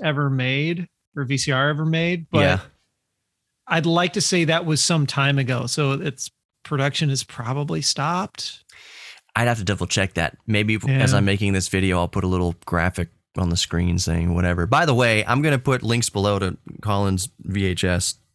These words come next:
Speaker 2: down in my description, hopefully, in, in the podcast and on the YouTube video I make of this.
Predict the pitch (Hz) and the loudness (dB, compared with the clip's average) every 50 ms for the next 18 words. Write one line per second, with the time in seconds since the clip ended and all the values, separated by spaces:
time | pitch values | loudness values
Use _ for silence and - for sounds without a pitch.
0 | _ _ _ _ _ _ _ _ _ _ - 107 95 98 95 95 95 90 87 90 | _ _ _ _ _ _ _ _ _ _ -8 -4 0 0 2 2 2 2 2 2
1 | 90 87 87 92 - - 87 82 - 87 85 87 87 - - - - 107 104 104 | 2 2 0 0 -2 -2 -4 -4 -2 -2 -2 -2 -2 -4 -6 -6 -4 -2 -2 -2
2 | - - 120 110 101 - 139 135 131 123 - 123 113 104 - - 110 113 117 - | -2 0 0 0 0 2 2 2 2 2 2 2 0 0 0 0 0 0 0 -2
3 | - - 101 90 87 85 82 82 - - - - - 104 101 98 - 87 80 85 | -4 -4 -2 0 0 2 0 0 -2 -4 -8 -6 -2 -2 0 2 2 0 0 2
4 | 82 82 80 82 85 82 82 82 85 82 82 80 - - | 0 0 0 0 0 0 0 0 0 0 0 0 -2 -2